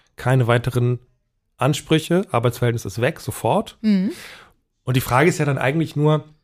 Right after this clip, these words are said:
Speaker 1: man wird ja diese Person auf jeden Fall nicht weiter beschäftigen wollen, was man jetzt mal ganz praktisch
Speaker 2: Mhm.
Speaker 1: sieht.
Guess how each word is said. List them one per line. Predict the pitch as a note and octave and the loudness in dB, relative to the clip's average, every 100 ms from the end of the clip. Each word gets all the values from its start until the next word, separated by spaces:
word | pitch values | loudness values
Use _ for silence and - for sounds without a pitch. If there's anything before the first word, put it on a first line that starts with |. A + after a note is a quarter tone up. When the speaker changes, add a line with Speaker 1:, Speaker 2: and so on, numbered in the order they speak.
| _ _ _ _ _ - | _ _ _ _ _ -4
Speaker 1:
man | B2 A#2 | -2 0
wird | D3+ | 0
ja | D3 | 0
diese | A#2+ C3+ B2+ | -2 -2 -4
Person | A#2+ - G#2+ B2+ C3+ | -4 -8 -2 -2 -2
auf | - | -4
jeden | B2 | -4
Fall | A#2 A#2 | -2 -4
nicht | A2+ - | -4 -4
weiter | A2+ A2+ | -4 -2
beschäftigen | G2+ - B2+ - G#2 | -6 -6 -6 -6 -6
wollen, | G2+ G#2+ G2 F2+ | 0 0 0 -4
was | G2 | -8
man | G2 | -8
jetzt | F#2+ | -10
mal | G2 | -10
ganz | G2 F#2+ | -10 -10
praktisch | - G2 G#2 F#2+ G#3 | -14 -12 -12 -12 -6
Speaker 2:
Mhm. | F#3 G#3 | -4 -2
Speaker 1:
sieht. | G#2+ G2+ | -4 -8